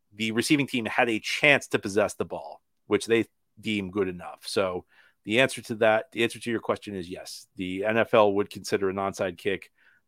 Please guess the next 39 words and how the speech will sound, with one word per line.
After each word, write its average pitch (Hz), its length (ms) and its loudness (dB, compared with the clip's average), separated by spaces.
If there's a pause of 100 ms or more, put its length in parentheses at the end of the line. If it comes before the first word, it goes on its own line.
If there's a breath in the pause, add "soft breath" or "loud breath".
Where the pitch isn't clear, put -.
(180)
The 110 80 -6
receiving 104 400 -2
team 98 260 -6
would 101 140 -6
have, 98 200 -2 (840)
ha-, 113 360 -6
would 123 140 2
have 113 200 0
essentially 107 380 0
had 113 320 0
possession 104 400 -2
already, 107 480 4 (260 soft breath)
even 101 160 -6
if 95 80 -8
they 101 100 -2
wouldn't 101 260 -2
have. 101 200 -4
They 110 120 2
view 110 160 0
it 107 60 2
as 98 220 -4
a 107 60 -10
chance 113 260 0
to - 80 -14
have 110 320 -2
possession. 92 400 -8
So 90 240 -4 (300 soft breath)
you 101 80 -10
can 107 80 -4
try 139 160 8
an 131 60 6
onside 135 340 4
kick, 139 220 0
and 104 80 -2
if 101 100 -4
you 104 120 -6
recover 113 520 4
it, 104 100 0
then 98 240 -2